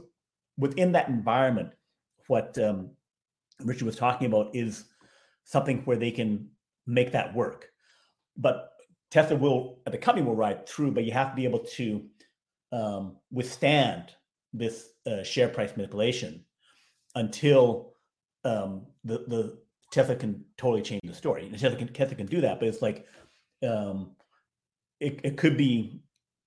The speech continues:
you know, this unknown bottom level because they can just force the share prices down. And the whole valuation of the company is only based on the last shares traded. So it's the kind of thing where you can have these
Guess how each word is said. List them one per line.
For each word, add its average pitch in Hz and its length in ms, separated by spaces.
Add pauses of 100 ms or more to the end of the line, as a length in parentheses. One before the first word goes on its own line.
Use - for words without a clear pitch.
(140)
you 139 140
know, 113 100
this 113 280
unknown 123 640 (280)
bottom 113 480
level 123 380
because 107 320
they 113 80
can 110 160
just 113 180
force 123 400
the 107 60
share 101 280
prices 95 380
down. 98 240 (220)
And 131 120
the 110 60
whole 165 140
valuation 143 480
of 110 60
the 110 60
company 127 640 (300)
is 131 200
only 135 240
based 123 300
on 110 120
the 107 60
last 107 340
shares 101 300
traded. 95 380 (400)
So 113 280
it's 120 180
the 120 80
kind 120 200
of 117 40
thing 110 200
where 104 340 (260)
you 123 100
can 107 120
have 110 260
these 101 300